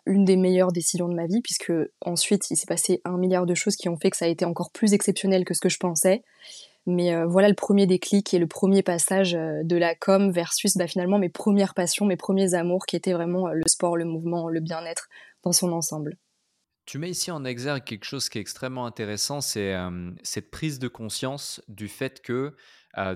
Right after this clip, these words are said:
Speaker 2: t'es en train de, d'être sur un chemin qui n'est pas forcément le tien, ou tout du moins celui qui va le plus t'épanouir.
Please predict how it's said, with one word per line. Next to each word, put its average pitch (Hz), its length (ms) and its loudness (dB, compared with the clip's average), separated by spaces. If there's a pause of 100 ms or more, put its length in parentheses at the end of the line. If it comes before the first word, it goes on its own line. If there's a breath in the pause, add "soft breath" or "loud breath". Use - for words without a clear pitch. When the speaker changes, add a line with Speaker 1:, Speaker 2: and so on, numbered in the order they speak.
(120)
Speaker 2:
t'es 104 80 -2
en 98 140 -6
train 127 320 -4
de, 95 360 -6
d'être 107 180 -4
sur 104 220 -6
un 104 80 -6
chemin 117 380 -4
qui - 160 -10
n'est 101 80 -6
pas 113 160 -6
forcément 110 460 -10
le 104 120 -8
tien, 127 200 -10
ou 117 80 -12
tout 104 140 -18
du 101 100 -14
moins 113 160 -12
celui 110 280 -12
qui - 140 -16
va 95 280 -6
le 95 100 -10
plus - 260 -12
t'épanouir. 110 640 -4